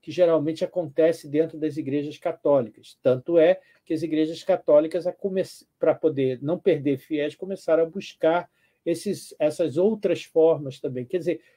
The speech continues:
isso tem implicações na ciência da religião, na sociologia, né, enfim, em várias áreas de conhecimento,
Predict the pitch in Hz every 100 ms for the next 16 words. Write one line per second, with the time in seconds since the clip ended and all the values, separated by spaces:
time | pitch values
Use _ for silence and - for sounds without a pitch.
0 | _ _ 226 262 233 - 202 202 165 127
1 | _ _ 180 143 175 165 160 - 160 151
2 | 131 - 143 - 165 - 139 135 127 120
3 | 123 175 160 131 131 - 123 123 113 127
4 | 196 180 160 131 - _ _ 135 143 139
5 | 180 202 170 127 139 143 113 190 220 175
6 | 131 151 151 139 123 - 135 143 - 151
7 | 120 107